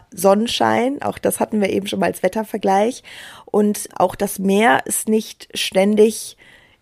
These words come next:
in der Flut, sondern es gibt auch Ebbe und Flut, es gibt dunkel und hell, ich sag das immer wieder so gerne, gerade diese Gegenpole, die stecken eben auch in uns Menschen und es sind auch so gewisse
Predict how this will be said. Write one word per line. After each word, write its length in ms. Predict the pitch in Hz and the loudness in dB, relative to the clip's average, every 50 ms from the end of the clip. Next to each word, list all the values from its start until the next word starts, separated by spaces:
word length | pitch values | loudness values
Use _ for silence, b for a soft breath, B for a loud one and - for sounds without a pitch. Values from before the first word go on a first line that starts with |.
| b - - | b -2 2
in 120 | 233 226 | 4 6
der 100 | 208 202 | 4 4
Flut, 640 | 202 - - 226 240 254 277 370 392 - - - _ | 4 0 -2 0 2 4 4 2 2 0 -6 -16 _
sondern 520 | - 202 208 208 202 202 196 196 196 202 - | -6 -2 0 2 2 2 2 2 0 -2 -4
es 100 | 208 - | -8 -6
gibt 220 | - 220 - - 190 | -6 -6 -6 -6 -10
auch 80 | 180 - | -6 -2
Ebbe 160 | - 202 202 247 | -2 0 0 0
und 180 | - - 233 220 | -2 -2 -4 -6
Flut, 600 | - - 240 247 247 262 277 285 277 - - - - - _ - | -4 -2 0 0 2 2 0 0 -2 -6 -12 -18 -18 -16 _ -6
es 260 | 226 226 - - - - | -6 -6 -6 -8 -10 -6
gibt 260 | 220 240 220 214 - | -2 -2 -2 2 2
dunkel 260 | 233 240 262 - 277 | 2 2 2 2 0
und 120 | 254 262 247 | 0 0 0
hell, 320 | 240 220 214 226 240 262 - | 2 4 4 4 4 2 -2
ich 80 | - - | -4 -2
sag 160 | - 208 - | -2 -2 -2
das 120 | - 214 - | -2 -6 -4
immer 260 | - 214 233 233 202 | 0 0 2 2 2
wieder 180 | 220 214 214 | 2 2 2
so 80 | 190 196 | 0 0
gerne, 460 | - 202 202 214 226 220 202 208 247 B B B B B B B | 0 2 2 4 4 4 2 0 -2 B B B B B B B
gerade 380 | - - 202 226 - - 208 226 | -4 0 0 2 2 0 0 -2
diese 240 | 214 214 220 233 | -4 -2 -4 -4
Gegenpole, 840 | 180 - 226 240 247 262 233 - - - 185 185 180 180 175 175 185 - B B B B B | 0 0 0 2 2 0 2 2 2 2 2 0 2 2 0 0 -2 -6 B B B B B
die 80 | - 202 | -6 -6
stecken 400 | - - 196 233 - 269 254 - | -2 0 0 0 0 -2 -4 0
eben 320 | - 226 226 202 - - | 2 2 2 0 -2 0
auch 320 | - 180 190 196 208 - - - | 2 4 4 4 2 0 -4 -6
in 180 | - 196 196 - - | -4 -4 -4 -2 2
uns 460 | - 226 226 247 240 - - - - - | 4 4 4 4 0 -4 -10 -12 -8 -4
Menschen 680 | 196 185 185 185 196 220 220 - - 190 175 175 170 180 | -2 0 2 2 2 2 0 -2 -2 -2 -4 -4 -6 -6
und 120 | 185 185 | -8 -8
es 60 | 190 | -8
sind 200 | - 226 214 - | -8 -8 -6 -6
auch 80 | - - | -6 -6
so 360 | - - 208 202 202 202 196 | -2 0 2 4 4 4 2
gewisse 380 | 196 202 180 208 226 - - | 2 -2 -2 -2 -2 -2 -4